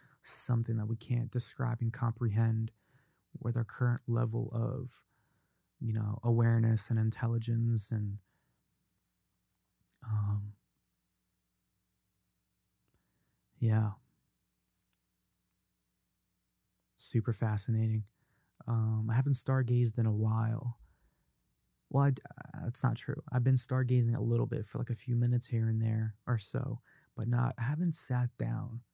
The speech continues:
I literally have not sat down in a chair to stargaze and stare at the moon and the stars for two or three hours at a time like I normally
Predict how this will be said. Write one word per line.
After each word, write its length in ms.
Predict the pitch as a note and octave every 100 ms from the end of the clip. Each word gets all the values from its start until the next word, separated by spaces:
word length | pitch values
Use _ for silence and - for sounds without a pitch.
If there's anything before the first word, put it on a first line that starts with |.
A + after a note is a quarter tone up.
| _ -
I 80 |
literally 360 | B2+ D3+ D3+ C#3
have 140 | C3
not 200 | B2 A2+
sat 320 | - - A#2 A#2
down 260 | A#2 A#2 B2+
in 100 | A#2
a 80 | A2
chair 640 | - - - C3+ B2 - _ _ _ _ _ _ - - - - -
to 120 | B2
stargaze 1080 | - - A#2 A#2+ A2 G#2+ - - - - - _ -
and 160 | G#2+
stare 340 | - - A#2 A#2
at 100 | -
the 80 |
moon 260 | A2+ A#2+ A#2
and 100 | A2
the 60 | G#2
stars 680 | - A2+ A#2+ D3+ D3 - _ _ _ _ _ _ _ _ _ _ - - - - _
for 1000 | - - - - B2+ A#2+ A2+ G#2+ G#2 E2 -
two 260 | - C#3 B2+
or 60 |
three 320 | A#2+ - B2 A2+
hours 380 | A#2 A#2+ A#2 A2+
at 140 | A#2
a 60 | A2
time 640 | - A#2 G#2 C#3 E3+ E3 - _ _ _ _ _ _ _ _ _ _ _ _ _ _ _ _ _ _ _ _ _ _ _ -
like 280 | A#2+ B2 B2
I 80 | A2+
normally 920 | A2 A#2 A#2+ A#2 A#2+ B2+ B2 D3+ D#3+